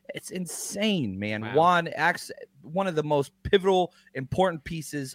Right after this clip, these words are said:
Speaker 1: of this forty-niners rush team. Just wanna say thank you to mi-, you, uh, such an amazing human being, and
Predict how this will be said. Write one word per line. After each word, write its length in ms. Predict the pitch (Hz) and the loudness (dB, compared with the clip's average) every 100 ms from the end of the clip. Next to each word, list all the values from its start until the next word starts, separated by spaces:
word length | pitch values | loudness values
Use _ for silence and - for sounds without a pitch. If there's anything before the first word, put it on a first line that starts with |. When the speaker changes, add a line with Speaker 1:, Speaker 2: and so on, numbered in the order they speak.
| - | -4
Speaker 1:
of 140 | 131 | -2
this 120 | 131 | -4
forty-niners 640 | - 147 135 131 123 113 - | -2 -2 0 0 0 -2 -2
rush 240 | 117 - | -2 -2
team. 280 | - 120 113 | -8 -6 -6
Just 160 | 117 | -6
wanna 140 | 123 117 | -4 -2
say 140 | - | -4
thank 220 | 113 120 | -2 -4
you 60 | 107 | -4
to 60 | 98 | -4
mi-, 160 | 104 104 - _ | -4 -6 -12 _
you, 340 | 120 139 131 - - | 2 4 4 0 -2
uh, 200 | 113 110 | 4 4
such 240 | - 135 | 4 0
an 80 | 117 | 0
amazing 420 | 110 120 123 120 | 0 0 -2 -4
human 260 | 110 120 117 | -4 -4 -4
being, 380 | 104 120 117 117 | -4 -2 -2 -2
and 200 | 101 | -4